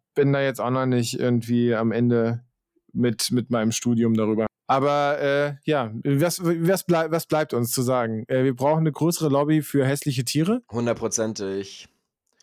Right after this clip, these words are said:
Speaker 2: Bison schmeckt unglaublich lecker. Ich würd's allen empfehlen. Also, wenn ihr mit
Speaker 1: Genau, jetzt
Speaker 2: bitte
Speaker 1: müssen wir irgendwie noch 'nen, jetzt müssen wir noch 'nen Twist kriegen.
Speaker 2: Bisschen teurer, ne? Aber, äh, richtig geil.
Speaker 1: Ja, genau. Und wir, vielleicht müssen wir so einen Twist kriegen, dass auch so die Veganer und Vegetarier uns jetzt weiter zuhören.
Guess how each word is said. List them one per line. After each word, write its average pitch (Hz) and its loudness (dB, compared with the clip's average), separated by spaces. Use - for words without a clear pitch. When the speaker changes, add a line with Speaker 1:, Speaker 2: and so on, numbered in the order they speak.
Speaker 2:
Bison 127 2
schmeckt 123 -6
unglaublich 131 0
lecker. 127 -2
Ich 104 -8
würd's - -6
allen 123 -2
empfehlen. 131 -6
Also, 101 -8
wenn 113 -4
ihr 113 -4
mit 123 -6
Speaker 1:
Genau, 147 0
jetzt 135 -2
Speaker 2:
bitte 151 2
Speaker 1:
müssen 156 2
wir 190 2
irgendwie 190 0
noch 185 0
'nen, 180 0
jetzt 165 -2
müssen 175 2
wir 185 2
noch 170 0
'nen 160 0
Twist - -2
kriegen. 170 2
Speaker 2:
Bisschen 175 0
teurer, 180 4
ne? 127 0
Aber, 120 2
äh, 104 -2
richtig 120 -10
geil. 131 -2
Speaker 1:
Ja, 165 2
genau. 202 0
Und 196 0
wir, 180 2
vielleicht 170 0
müssen 196 2
wir 208 2
so 175 0
einen 180 0
Twist 202 -2
kriegen, 190 4
dass 170 2
auch 156 0
so 170 0
die 151 0
Veganer 147 0
und 151 -4
Vegetarier 151 0
uns 135 -4
jetzt 127 -2
weiter 123 0
zuhören. 143 2